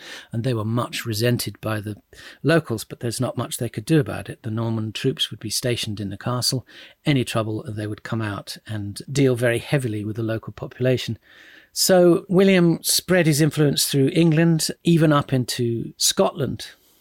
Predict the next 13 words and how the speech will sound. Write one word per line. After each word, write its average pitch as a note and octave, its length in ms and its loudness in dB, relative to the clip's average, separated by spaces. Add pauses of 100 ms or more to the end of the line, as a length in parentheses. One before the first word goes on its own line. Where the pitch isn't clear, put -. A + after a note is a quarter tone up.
(340)
Actually, E3+ 260 0
there's C3+ 220 2
a B2+ 40 -2
good, - 320 -2 (100)
uh, A2 280 -4 (100)
there's C3 280 -6
a B2+ 40 -4
good - 240 -4
pub A#2 240 -4 (240)
quiz D3+ 180 0
question, - 420 -8
which - 220 -10
is, - 200 -8